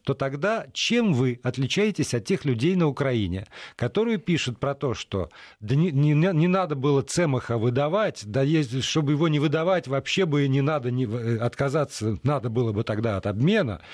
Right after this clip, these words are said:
и пусть бы еще сидели, но зато мы, мы этого не выдали, потому что все это вопрос приоритетов,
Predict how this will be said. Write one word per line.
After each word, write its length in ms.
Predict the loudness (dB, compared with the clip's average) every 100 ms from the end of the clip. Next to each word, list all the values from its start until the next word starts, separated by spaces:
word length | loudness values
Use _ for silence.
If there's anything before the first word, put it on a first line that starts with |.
| -14 -8 -2
и 140 | -2
пусть 260 | 0 -2 0
бы 140 | -2
еще 220 | 0 -2
сидели, 420 | -2 0 0 2
но 100 | 0
зато 300 | 0 0 0
мы, 120 | 2 2
мы 180 | 2
этого 280 | 2 0 0
не 180 | 0 2
выдали, 440 | 2 2 0 -2 -10 -16 -16 -8
потому 320 | -4 -2 -2
что 320 | -2 -2 -2
все 400 | -4 -4 0 2
это 360 | 2 0 -4 -6 -10 -8
вопрос 640 | -4 -2 -2 -2 -4 -10 -18 -6
приоритетов, 880 | -2 0 0 0 -2 0 -2 -6